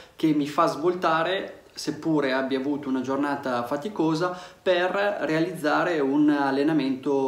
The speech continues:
ottimale? In questo caso, secondo me, non è così importante sapere qual è il fattore mentale che mi ha permesso di svoltare,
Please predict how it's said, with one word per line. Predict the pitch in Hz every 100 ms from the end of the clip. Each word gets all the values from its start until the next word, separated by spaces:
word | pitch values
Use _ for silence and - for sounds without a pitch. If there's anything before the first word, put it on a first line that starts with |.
| 127 143
ottimale? | - 127 117 110 113 107 _ _ _ _ _ _ _ _ -
In | 180
questo | 175 156 190
caso, | 190 139 139 170 - - -
secondo | - 156 156 202
me, | 190
non | 185 165
è | 170 151
così | 143 127 143
importante | 135 135 - 147 151 151 151 151 156 - -
sapere | - 135 170 180 156
qual | 135 151
è |
il | 147
fattore | 143 - 160
mentale | 143 131 143 156 -
che |
mi | 131 127
ha | 123
permesso | 120 131 135 131 131
di | 127 123 120
svoltare, | 120 123 120 123 107 107